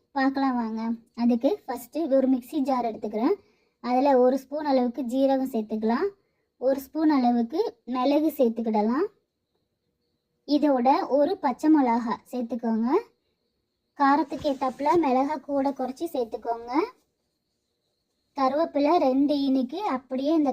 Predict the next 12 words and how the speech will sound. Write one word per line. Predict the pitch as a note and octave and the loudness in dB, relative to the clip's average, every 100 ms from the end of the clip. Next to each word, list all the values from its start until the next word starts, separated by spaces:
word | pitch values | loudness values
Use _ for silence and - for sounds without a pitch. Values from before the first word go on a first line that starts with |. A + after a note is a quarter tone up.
| C4+ | -2
காம்போடே | A#3+ C4+ D4 C#4 B3+ E4 C4+ | 0 4 6 4 2 0 -2
சேர்த்துக்கலாம். | A3+ A3+ A#3 A3+ C#4 G#4+ _ _ _ _ _ _ _ _ _ _ _ _ _ _ _ _ _ _ _ _ _ _ _ _ _ _ - D4+ | -6 -8 -10 -4 -2 -2 _ _ _ _ _ _ _ _ _ _ _ _ _ _ _ _ _ _ _ _ _ _ _ _ _ _ -2 0
இது | D#4+ - | 0 0
கூடவே | D#4+ C#4 B3+ E4 E4+ | 2 2 2 6 8
மூணு | D4 D#4 D4+ C4+ | 8 8 6 2
பல்லு | B3+ D#4 - | -2 -2 -4
பூண்டு | D4 D4+ C#4+ A#3+ A#3 | -2 2 2 2 0
தொலி | C4 D4+ D4 | 2 4 6
உரிக்காம | C#4 C4 C#4 B3 B3+ D#4 G#4+ C4+ | 4 2 0 -2 0 -2 -2 -2
முழுசாவே | C4+ D4+ D4 C4 D4 | -2 -2 0 0 2
அப்படியே | A3+ A#3 C4 | 0 0 -2
போட்டுக்கலாம். | A3+ A3 A3 A3+ D4 | -4 -4 -4 -2 -2